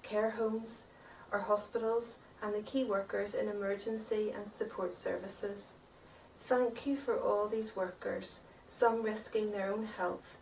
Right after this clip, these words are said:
to keep us safe, many overwhelmed and exhausted by the demands placed upon them. Lord, give them encouragement, energy, and wisdom.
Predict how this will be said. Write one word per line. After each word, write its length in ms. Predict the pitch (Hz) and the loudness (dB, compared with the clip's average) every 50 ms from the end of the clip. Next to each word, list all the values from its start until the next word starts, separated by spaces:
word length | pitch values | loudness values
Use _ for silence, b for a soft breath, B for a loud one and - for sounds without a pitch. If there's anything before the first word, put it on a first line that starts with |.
| - | -12
to 80 | - 208 | -12 -12
keep 260 | - - 190 - - | -10 -10 -10 -6 -4
us 140 | 175 - - | -4 -4 0
safe, 560 | - - - - - - - - - - - - - - B B B B B B B B | 0 0 0 0 -2 -2 -4 -6 -10 -14 -14 -16 -18 -20 B B B B B B B B
many 340 | 214 214 214 214 220 226 214 | 0 2 4 4 4 4 4
overwhelmed 800 | 202 208 202 - 208 202 202 208 208 208 214 226 226 233 233 226 | 4 2 2 0 -2 0 2 2 2 2 2 0 0 0 -2 -2
and 160 | 220 214 208 | -2 -2 -2
exhausted 680 | - - - - - 190 190 190 196 - - 220 208 208 - | -2 -2 -4 -2 0 0 0 0 -2 -4 -2 -2 -2 -2 -4
by 160 | - 196 196 | -4 -4 -4
the 120 | 196 190 190 | -4 -4 -4
demands 640 | 185 - 202 196 185 185 180 185 196 202 208 - | -4 -2 -2 -2 0 0 0 -2 -2 -4 -6 -6
placed 380 | - - - - 185 185 - - | -6 -4 -4 -4 -4 -4 -6 -8
upon 420 | - - - - 185 180 185 190 | -10 -12 -8 -4 -4 -4 -2 -2
them. 340 | 202 208 214 214 214 214 214 - - - - - B B B B B B B B B B B | -4 -4 -2 -2 -4 -4 -6 -12 -18 -20 -20 -20 B B B B B B B B B B B
Lord, 380 | - 214 226 226 233 233 233 - | -2 0 4 4 4 4 4 6
give 180 | 254 254 254 254 | 6 6 8 8
them 160 | 269 262 254 | 6 6 8
encouragement, 920 | 254 247 233 - 220 214 202 196 202 202 202 - 220 214 214 208 - - - - - | 6 4 2 -2 -2 0 2 2 0 0 -2 -2 -2 0 0 -2 -4 -6 -12 -8 -4
energy, 580 | 214 208 202 208 208 208 208 - 240 233 220 - | -4 -2 0 0 0 -2 -2 -2 -4 -4 -2 -2
and 180 | 226 226 220 | -4 -4 0
wisdom. 580 | 208 175 170 - - - - 214 208 208 214 | 0 0 0 0 -2 0 0 -2 -2 -2 -6